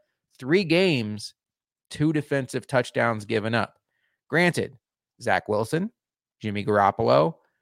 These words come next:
Sam Howell. This is not Patrick Mahomes, Joe Burrow, Aaron Rodgers. But, Luka, how good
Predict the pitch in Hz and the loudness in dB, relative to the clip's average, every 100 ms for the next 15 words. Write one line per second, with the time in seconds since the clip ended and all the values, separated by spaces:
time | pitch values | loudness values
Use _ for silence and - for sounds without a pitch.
0 | _ - 117 110 117 143 113 - 113 _ | _ -10 -4 -2 2 2 2 -2 -14 _
1 | _ _ 107 - 117 139 170 147 120 _ | _ _ -10 -6 -4 2 4 4 0 _
2 | _ _ - 95 123 139 135 127 117 110 | _ _ -4 -4 -4 -6 0 2 0 -2
3 | 107 _ - 107 110 107 107 104 101 98 | -10 _ -12 -2 0 2 2 2 2 -2
4 | _ _ - 107 98 127 165 110 95 - | _ _ -10 -8 -2 4 4 4 -2 -16
5 | - _ _ _ 165 151 - _ _ _ | -20 _ _ _ 4 4 4 _ _ _
6 | _ - 160 151 95 107 _ _ - 202 | _ -4 -2 -2 -6 -10 _ _ 0 0
7 | 165 196 185 | 4 4 4